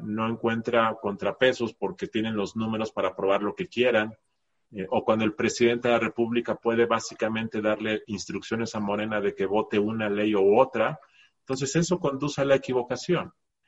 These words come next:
Entonces, por eso se dice que las democracias tienen siempre en su seno, eh, el germen de su destrucción, porque cuando hay triunfos tan abrumadores como el que hubo en dos mil dieciocho y se rompen los contrapesos,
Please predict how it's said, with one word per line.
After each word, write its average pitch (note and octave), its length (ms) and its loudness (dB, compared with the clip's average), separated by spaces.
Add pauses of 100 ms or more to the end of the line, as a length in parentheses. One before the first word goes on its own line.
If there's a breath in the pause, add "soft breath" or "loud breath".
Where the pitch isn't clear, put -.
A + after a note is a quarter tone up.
(260 soft breath)
Entonces, F#2+ 760 -2
por F#2+ 160 0
eso G#2 200 -2
se G#2 220 0
dice G#2 520 -2
que F#2 140 -6
las F2 200 0
democracias G2+ 1000 -2 (380)
tienen A#2 500 -2
siempre C3 600 -2
en A#2 100 -2
su - 180 -8
seno, A2 680 -4 (120)
eh, F#2 320 -4
el G2 160 -8
germen A#2 320 -2
de A2 80 -4
su - 140 -4
destrucción, G#2+ 720 -4 (420 soft breath)
porque G#2 240 -8
cuando G#2 380 0
hay B2 140 4
triunfos B2+ 560 -2 (100)
tan C3 380 2
abrumadores A2 800 2
como F#2+ 340 -4
el F#2 140 -4
que G2+ 120 -4
hubo A2 220 0
en A2 80 -4
dos G2 180 0
mil G#2 160 -4
dieciocho G#2+ 720 -4
y G2 120 -10
se G2 180 -8
rompen A#2 460 -4
los A2 180 -4
contrapesos, A2+ 1160 -4